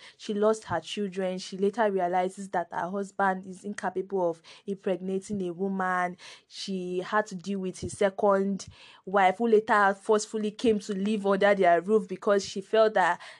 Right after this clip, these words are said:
the man is not giving her attention. He has not touched her since they got married. Then she later lo-, she later died after the, I think, the second baby ceremony. I think, or the first child ceremony, I guess,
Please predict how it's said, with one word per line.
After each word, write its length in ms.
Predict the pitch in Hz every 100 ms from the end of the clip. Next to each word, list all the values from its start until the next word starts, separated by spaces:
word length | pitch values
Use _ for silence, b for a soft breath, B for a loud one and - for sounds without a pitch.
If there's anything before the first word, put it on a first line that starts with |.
| _
the 360 | 196 190 185 185
man 220 | 208 220
is 120 | 190
not 160 | 202 196
giving 260 | 202 202
her 220 | 202 196 165 - -
attention. 800 | 185 - 208 208 - 208 190
He 80 | 190
has 160 | 185 180
not 240 | 208 214
touched 260 | 220 196 -
her 120 | 190 -
since 380 | - 190 185 - B B
they 100 | 185
got 300 | 175 202 -
married. 600 | 202 190 190 190 190 180 B B B
Then 440 | 175 202 196 202 202
she 180 | - 196
later 460 | 196 208 220 208 190
lo-, 280 | 190 190 190 -
she 180 | - 185
later 340 | 220 330 277
died 480 | 190 175 175 208 214 - _ _ _ _ -
after 640 | 220 226 - 226 202 208 185
the, 140 | 180 -
I 80 |
think, 300 | 180 247 214
the 120 | 190 180
second 520 | - 196 - 208 190
baby 480 | 180 175 185 180 180
ceremony. 840 | - 180 160 175 175 165 160 156 b b b b b _ _ _ -
I 80 |
think, 200 | 185 247
or 120 | 208 208
the 80 |
first 480 | 202 - 302 311 -
child 340 | - 226 202 196
ceremony, 520 | 190 175 190 180 175
I 140 | 160
guess, 380 | 160 190 170 170